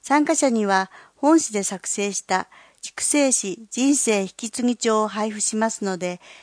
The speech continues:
実際に見ながら作成時のポイントや周辺知識をお伝えします。不安なことを少しでも減らせる機会にしませんか？講師、明石シニアコンサルティング、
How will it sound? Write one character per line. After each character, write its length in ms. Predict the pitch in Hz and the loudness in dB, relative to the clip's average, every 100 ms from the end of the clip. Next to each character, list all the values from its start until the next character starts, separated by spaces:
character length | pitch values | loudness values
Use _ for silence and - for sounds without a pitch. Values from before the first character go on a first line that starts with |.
| _ - | _ -8
実 260 | 190 - | -4 0
際 240 | - 262 262 | 4 4 4
に 160 | 269 | 2
見 120 | 240 | 2
な 160 | 233 269 | 2 2
が 120 | 240 | 2
ら 220 | 202 185 - - - | 0 -2 -6 -20 -14
作 240 | 196 - | -10 -6
成 220 | - 247 | 0 2
時 140 | 208 202 | 2 -2
の 120 | 190 | -4
ポ 160 | 202 208 | -2 -2
イ 60 | |
ン 80 | 208 | -4
ト 120 | 214 | -4
や 280 | 208 202 - - _ | -2 -2 -4 -12 _
周 300 | - 240 277 | -6 -4 0
辺 220 | 294 285 | 2 2
知 180 | - 294 | 2 0
識 300 | - - 190 | -2 -4 -4
を 80 | 170 | -4
お 80 | 165 | -4
伝 300 | - 185 180 | -6 -4 -2
え 40 | |
し 180 | - 180 | -4 -4
ま 200 | 175 175 | -4 -4
す。 180 | - - _ _ _ _ _ _ _ _ _ _ _ | -10 -18 _ _ _ _ _ _ _ _ _ _ _
不 220 | - 220 | 2 6
安 160 | 240 233 | 6 4
な 100 | 233 | 0
こ 140 | 226 | -2
と 200 | 240 220 | 0 0
を 100 | 196 | 0
少 200 | - 294 | -4 -6
し 140 | 285 | -4
で 80 | 240 | -2
も 100 | 220 | -2
減 120 | 220 | 0
ら 120 | 208 226 | -2 -2
せ 140 | 226 | -4
る 80 | 220 | -8
機 100 | - | -6
会 240 | 233 220 | -2 -2
に 80 | 190 | -2
し 160 | - 202 | -4 -4
ま 140 | 214 | -4
せ 160 | 226 214 | -4 -6
ん 80 | |
か？ 240 | - 208 320 _ _ _ _ _ _ _ _ _ _ | -6 -10 -10 _ _ _ _ _ _ _ _ _ _
講 260 | - 311 269 | -2 0 0
師、 300 | - 208 - _ _ _ _ _ - | -4 -8 -14 _ _ _ _ _ -6
明 240 | 262 302 | -2 -2
石 180 | 285 214 | -2 -4
シ 200 | - 220 | -4 0
ニ 160 | 254 | 2
ア 100 | 269 | 0
コ 160 | - 254 | 0 -4
ン 60 | 240 | -2
サ 160 | 254 | -4
ル 100 | 233 | -6
テ 140 | - 190 | -6 -6
ィ 100 | 180 | -4
ン 80 | |
グ、 240 | 170 165 | -6 -12